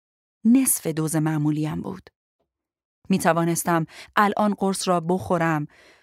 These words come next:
یا نصفش کنم و ذخیره داشته باشم که اگر، اما اگر چی؟ احتمال فرار خیلی کم بود و اگر آنه تصمیم می گرفت که دیگر به من قرص ندهد، خیلی زودتر از آن که به من رحم کند، ذخیره‌ام تمام می شد.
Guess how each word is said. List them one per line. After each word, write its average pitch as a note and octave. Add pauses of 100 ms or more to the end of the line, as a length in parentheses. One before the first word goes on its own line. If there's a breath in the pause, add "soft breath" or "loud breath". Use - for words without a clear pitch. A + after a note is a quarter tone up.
یا G3
نصفش G#3
کنم F3+
و F3
ذخیره F#3
داشته F3
باشم F3
که F#3+
اگر، F3+ (1400 soft breath)
اما F#3 (100)
اگر F#3+
چی؟ A#3 (1300)
احتمال F3+
فرار F3
خیلی B3
کم F3
بود E3+
و E3 (280 loud breath)
اگر C4+
آنه G#3
تصمیم A#3
می A3+
گرفت F3
که G#3+
دیگر F3+
به F3+
من E3+
قرص E3+
ندهد، A3 (280 loud breath)
خیلی D4+
زودتر A#3
از C4
آن G#3
که A3
به F#3+
من F#3+
رحم F3+
کند، G3
ذخیره‌ام F#3+
تمام G3+
می F3+
شد. D3